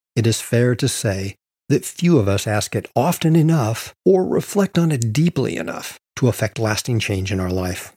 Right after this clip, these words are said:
Fortunately, as Seneca points out, it is never too late to begin anew. No matter what stage of life we are in, we can press on all the more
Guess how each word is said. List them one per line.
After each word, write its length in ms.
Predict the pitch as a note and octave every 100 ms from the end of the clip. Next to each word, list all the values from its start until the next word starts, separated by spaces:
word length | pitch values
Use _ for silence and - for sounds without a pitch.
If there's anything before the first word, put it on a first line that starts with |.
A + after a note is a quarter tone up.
| _ -
Fortunately, 520 | F3 F3+ E3+ D3 D#3+
as 80 | C#3+
Seneca 320 | D#3+ C#3+ -
points 320 | - C#3+ B2+
out, 180 | C#3 C3
it 60 | B2+
is 180 | A#2 A2
never 380 | A2 C3 C#3
too 200 | C3 -
late 320 | C3+ A#2 A#2+ -
to 60 |
begin 480 | C3 A#2 G#2 G2 G2
anew. 600 | B2+ G#2 F#2+ F#2+ F#2 G2+ B2 _ _ _ _ -
No 180 | A2+ A2+
matter 420 | A2+ G#2+ G#2+ G2+ _
what 300 | - G#2+ -
stage 300 | - F#3+ F3+
of 100 | F3+
life 240 | E3 D#3 -
we 140 | -
are 160 | - -
in, 240 | D#2 - - _ _ -
we 100 | C3
can 200 | C#3 A#2+
press 360 | B2+ A#2+ -
on 400 | A2 G2+ F#2+ G#2 - -
all 300 | A2 G2+ G#2
the 100 | G2
more 460 | G2+ G2 F2+ F2